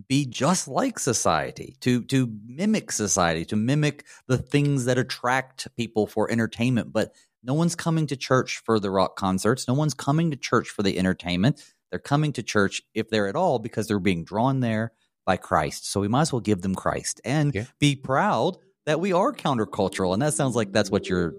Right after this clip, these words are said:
Speaker 1: what you're doing there.
Speaker 2: You're right. You're right. It is. It's, um, we can't out rock rock stars.
Speaker 1: Right. Exactly.
Speaker 2: We can't, you know, we can't out, out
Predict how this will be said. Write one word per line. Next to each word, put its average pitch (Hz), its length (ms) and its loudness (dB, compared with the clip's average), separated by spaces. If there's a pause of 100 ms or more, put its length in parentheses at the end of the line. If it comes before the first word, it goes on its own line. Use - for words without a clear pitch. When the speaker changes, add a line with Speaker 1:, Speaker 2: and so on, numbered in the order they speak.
(100)
Speaker 1:
what 107 180 2
you're 98 80 -2
doing 80 360 0
there. - 180 -16 (320)
Speaker 2:
You're 110 180 0
right. 113 380 0
You're 101 180 -6
right. 101 320 2
It 92 260 -2
is. 95 340 2
It's, - 340 -4
um, 85 320 2 (380)
we 135 140 2
can't 165 360 0
out 113 300 -2
rock 104 480 0
rock 92 340 0
stars. 85 600 -2
Speaker 1:
Right. 101 280 0
Exactly. - 440 -8
Speaker 2:
We 117 80 2
can't, 127 440 -2
you 117 120 -2
know, 110 120 2
we 110 140 0
can't 123 420 0
out, 110 300 2 (100)
out 110 280 2